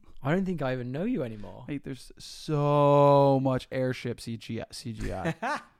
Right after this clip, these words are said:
Speaker 1: I don't need to ever see an airship flying, faltering, smoking its engines.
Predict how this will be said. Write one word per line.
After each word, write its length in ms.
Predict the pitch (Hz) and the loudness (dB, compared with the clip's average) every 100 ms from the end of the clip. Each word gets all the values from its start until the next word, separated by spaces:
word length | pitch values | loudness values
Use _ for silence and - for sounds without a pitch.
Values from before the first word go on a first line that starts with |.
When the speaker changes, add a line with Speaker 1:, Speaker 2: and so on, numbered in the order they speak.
| _ _ - | _ _ -6
Speaker 1:
I 80 | 131 | 2
don't 400 | 165 175 - 143 | 2 2 -2 -2
need 220 | 151 151 | 0 2
to 100 | 131 | 0
ever 220 | 143 143 | 0 0
see 200 | 139 143 | -2 -2
an 60 | 139 | -2
airship 640 | - 131 143 - 135 127 | -2 -2 -2 -2 -4 -4
flying, 540 | - 147 147 147 147 143 | -6 0 2 2 2 0
faltering, 800 | - 135 135 143 135 131 135 127 _ | 0 0 0 -4 -2 -2 -2 -6 _
smoking 480 | - 165 160 156 | -4 0 0 2
its 120 | 156 151 | 0 0
engines. 680 | 139 127 127 123 127 - | 0 0 -2 -2 -4 -12